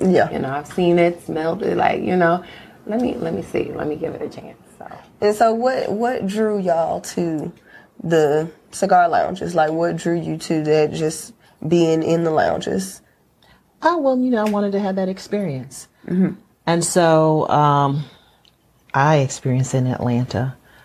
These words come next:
Speaker 3: when I was living in Atlanta, and I would go into the cigar lounges. And, you know, it's very nice when you go in and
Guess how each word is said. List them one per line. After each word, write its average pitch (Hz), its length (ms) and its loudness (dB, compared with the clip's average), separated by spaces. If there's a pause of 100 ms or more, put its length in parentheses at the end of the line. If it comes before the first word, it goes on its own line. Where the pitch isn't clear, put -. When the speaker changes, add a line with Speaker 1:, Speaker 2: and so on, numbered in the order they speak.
(120)
Speaker 3:
when 127 140 2
I 123 80 4
was 120 180 0
living 123 220 2
in 123 100 2
Atlanta, 123 880 -2
and 127 340 0
I 127 80 -2
would 123 180 -2
go 123 200 0
into 127 440 -2
the 131 140 -2
cigar 127 580 -4 (580)
lounges. 127 680 0 (400)
And, 233 240 2
you 269 100 4
know, 254 200 4
it's 214 160 4
very 202 340 2
nice 196 380 2
when 175 160 2
you 175 120 2
go 156 280 2
in 160 460 0
and 147 580 -2